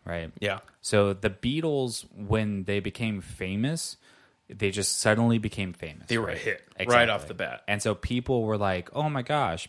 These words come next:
Speaker 1: But if you actually look at the history of the Beatles, they were playing live shows five or six days a week for years.
Speaker 2: Mm.
Speaker 1: And so they were just playing these underground places and these pubs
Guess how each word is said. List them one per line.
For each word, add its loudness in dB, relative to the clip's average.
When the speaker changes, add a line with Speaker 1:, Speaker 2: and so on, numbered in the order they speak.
Speaker 1:
But 0
if -6
you 0
actually -2
look -2
at -4
the -10
history -6
of -6
the -8
Beatles, -8
they 4
were 2
playing -2
live 0
shows 0
five 0
or -4
six -4
days -4
a -4
week -8
for -4
years. -10
Speaker 2:
Mm. -10
Speaker 1:
And -2
so 4
they 2
were 2
just -2
playing 0
these -2
underground 0
places -4
and -6
these -8
pubs 0